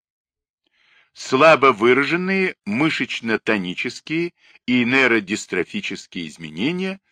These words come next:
в пораженной конечности. При нейрососудистых синдромах имеет место нарушение регуляции тонуса сосудов – артериальных, венозных, лимфатических.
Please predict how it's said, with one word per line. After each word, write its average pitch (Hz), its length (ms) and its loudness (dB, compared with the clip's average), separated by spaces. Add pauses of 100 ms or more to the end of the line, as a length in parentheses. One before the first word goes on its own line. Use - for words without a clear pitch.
(140)
в - 100 -20
пораженной 143 720 -4
конечности. - 800 -12 (1800)
При 175 480 4
нейрососудистых 156 1120 0
синдромах 127 680 0 (400)
имеет 196 480 0
место 185 380 -2
нарушение 156 880 0
регуляции 131 920 -2
тонуса 139 500 -2
сосудов – 113 560 -10 (460)
артериальных, 120 1000 0
венозных, 107 840 -6
лимфатических. - 1000 -10